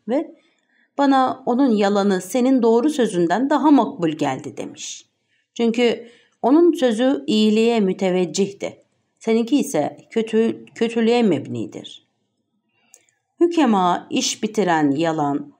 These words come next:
fitne koparan doğrudan iyidir demişler. Her kim ki padişah onun sözünü dinler, dediğini yaparsa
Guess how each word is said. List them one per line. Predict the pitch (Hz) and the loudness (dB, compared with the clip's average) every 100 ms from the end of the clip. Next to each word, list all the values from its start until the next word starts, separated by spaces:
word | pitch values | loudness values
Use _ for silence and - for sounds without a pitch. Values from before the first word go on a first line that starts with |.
| _ | _
fitne | 214 208 269 277 | -8 -6 -4 -4
koparan | 247 196 180 156 156 | -2 -2 0 0 0
doğrudan | 226 220 185 196 208 | 0 2 0 -2 0
iyidir | 214 285 226 - | 2 2 0 -4
demişler. | 131 131 - - - - _ _ _ _ _ _ _ | -8 -8 -12 -14 -14 -18 _ _ _ _ _ _ _
Her | - 330 320 | 0 0 0
kim | 269 254 | -2 0
ki | 220 226 208 | 2 0 0
padişah | 214 208 196 - 202 | -2 -2 -2 -2 -2
onun | 180 185 185 | 0 0 0
sözünü | 175 208 185 180 160 | 0 -2 0 0 0
dinler, | 151 139 147 233 277 - _ _ _ - | 0 -2 -2 -4 -4 -14 _ _ _ -4
dediğini | 233 220 220 202 | 0 2 4 2
yaparsa | 175 156 269 294 - 160 226 - | 0 -2 -2 -2 -4 -4 -4 -6